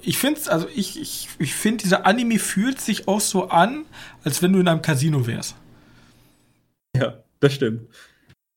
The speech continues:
Speaker 2: Meistens. Es gibt ein paar Ausnahmen.
Speaker 1: Ja, es gi-, es gibt Ausnahmen, aber meistens, wenn gespielt wird, ist es relativ dunkel, so rötliche
Speaker 2: Du weißt,
Speaker 1: Farben.
Speaker 2: du weißt nie, welche Ze-, wie spät es ist. Du denkst die ganze Zeit, es könnte Nacht sein,
Speaker 1: Ja,
Speaker 2: aber es
Speaker 1: es
Speaker 2: könnte auch eigentlich mitten am Tag sein.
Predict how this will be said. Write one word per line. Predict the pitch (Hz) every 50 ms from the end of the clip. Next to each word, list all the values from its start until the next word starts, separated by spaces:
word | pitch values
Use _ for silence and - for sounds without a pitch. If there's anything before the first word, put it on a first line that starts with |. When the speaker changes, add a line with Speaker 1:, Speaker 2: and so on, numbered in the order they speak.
| _ -
Speaker 2:
Meistens. | 147 143 135 131 131 120 113 110 110 -
Es | - 139 135
gibt | 190 190 190
ein | 160
paar | 170 160 139
Ausnahmen. | 139 143 143 - 123 104 101 101 107 -
Speaker 1:
Ja, | 156 170
es | 196 202 196 -
gi-, | - -
es | - - -
gibt | - 247 269 - -
Ausnahmen, | 175 165 202 175 - - 220 220 220 202 196
aber | 185 170 180 170
meistens, | 160 151 160 185 247 254 - 254 226 190 -
wenn | 190 180
gespielt | 180 165 - - 180 202 220 - -
wird, | 180 175 180
ist | 165 151 147 160
es | 160 139 -
relativ | 156 170 208 208 196 - - - 156 135 - -
dunkel, | - 156 175 208 233 220 - 202 190 185 180 180 185 185 185 175
so | 156 143 143
rötliche | 131 131 147 160 185 180 185 170 143 156
Speaker 2:
Du | 165
weißt, | 156 -
Speaker 1:
Farben. | - 160 139 135 147 151
Speaker 2:
du | 156 156
weißt | 160 165
nie, | 165 170 180 180 156
welche | 151 151 156 156 - 147 143
Ze-, | - - 165 156 160 156 151
wie | 143
spät | 131 131 - 165 185 226 233
es | 240 226
ist. | - 226 226 -
Du | 160
denkst | 147 156 160 156
die | 156
ganze | 170 165 165 -
Zeit, | 170 - -
es | -
könnte | - 170 - 143
Nacht | 135 143 - 220 - - -
sein, | - - 226 233 226 220
Speaker 1:
Ja, | 143 151 - -
Speaker 2:
aber | - - -
es | - -
Speaker 1:
es | 180
Speaker 2:
könnte | 214 214 220 196
auch | 185 170
eigentlich | 190 190 190 175 180 208 -
mitten | 175 202 254 185 190
am | 156 156 151
Tag | 143 135 196 214 -
sein. | - 247 269 262 254 269 277 262